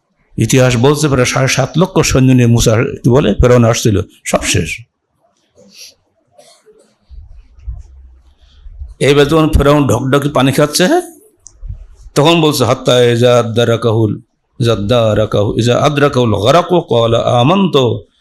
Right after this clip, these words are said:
আন্নাহু লা ইলাহা ইল্লাল্লাযী আমানাত বিহি বনু ইসরাঈল।" মূসা তো,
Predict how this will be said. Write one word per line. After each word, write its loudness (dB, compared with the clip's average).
আন্নাহু 2
লা 2
ইলাহা -2
ইল্লাল্লাযী -4
আমানাত 0
বিহি -6
বনু -2
ইসরাঈল।" -4
মূসা 0
তো, 0